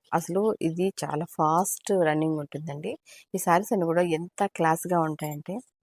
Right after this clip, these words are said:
చాలా క్లాసీ లుక్ ఉంటుంది. అదేవిధంగా చాలా అసలు ఎంత నీట్‌గా ఉంటుందంటే అంత క్లాసీ లుక్ ఉంటుంది, ఆడంబరం అంతా ఉండదు. మామూలుగా ఏందంటే ఈ, ఈ శారీస్ చాలా మంది లైక్ చేస్తారండి. వీటికి బ్లౌజులు రావు,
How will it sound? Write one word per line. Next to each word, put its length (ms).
చాలా 400
క్లాసీ 420
లుక్ 260
ఉంటుంది. 420
అదేవిధంగా 520
చాలా 320
అసలు 300
ఎంత 360
నీట్‌గా 520
ఉంటుందంటే 600
అంత 300
క్లాసీ 480
లుక్ 240
ఉంటుంది, 440
ఆడంబరం 500
అంతా 280
ఉండదు. 300
మామూలుగా 440
ఏందంటే 340
ఈ, 100
ఈ 100
శారీస్ 400
చాలా 320
మంది 180
లైక్ 200
చేస్తారండి. 540
వీటికి 360
బ్లౌజులు 500
రావు, 280